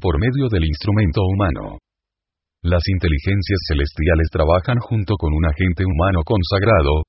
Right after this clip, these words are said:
y el Espíritu actúa en el alma del no creyente. La capacidad de creer viene de Dios al corazón, y el pecador acepta la evidencia de la palabra de Dios. Es transformado por medio de la influencia llena de gracia del Espíritu Santo,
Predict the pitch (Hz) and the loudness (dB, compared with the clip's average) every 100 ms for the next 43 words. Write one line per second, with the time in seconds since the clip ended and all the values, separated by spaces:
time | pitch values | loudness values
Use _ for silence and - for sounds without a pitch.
0 | - 95 95 69 - 104 113 107 95 - | -2 0 0 -2 -4 -4 -2 -2 -2 -2
1 | 120 131 123 120 117 87 92 104 98 82 | -4 -2 0 0 0 0 0 0 0 0
2 | 87 82 98 92 - 53 50 - _ _ | 0 0 0 0 0 -4 -12 -18 _ _
3 | _ _ _ _ _ - 87 80 76 65 | _ _ _ _ _ -2 -2 0 -2 -2
4 | - 64 78 107 120 82 78 80 73 85 | -2 0 0 0 -2 0 0 2 0 0
5 | 90 90 73 87 92 98 104 98 - 101 | 0 0 0 0 0 -2 -2 -2 0 2
6 | 85 85 - 95 92 78 80 76 92 85 | 2 -2 -4 -2 0 0 0 0 0 0
7 | 104 101 95 87 - 90 90 82 85 120 | 0 0 -2 -2 0 2 2 2 0 0
8 | 117 - 110 90 87 92 76 87 104 110 | 0 0 2 2 0 2 2 2 2 0
9 | 78 110 78 57 - - - - _ _ | 2 4 2 0 -8 -12 -12 -18 _ _
10 | _ _ _ _ _ 101 131 - 101 78 | _ _ _ _ _ -2 -2 0 0 0
11 | - 113 76 80 104 110 78 69 80 139 | 0 -2 2 2 0 0 0 0 0 0
12 | 127 101 85 85 107 127 143 147 76 87 | 0 2 2 0 -2 -2 0 0 0 0
13 | 92 76 65 78 76 95 90 95 73 - | 0 0 0 0 0 0 0 0 -2 -2
14 | 92 95 95 - 123 87 | -4 -2 -4 -2 0 0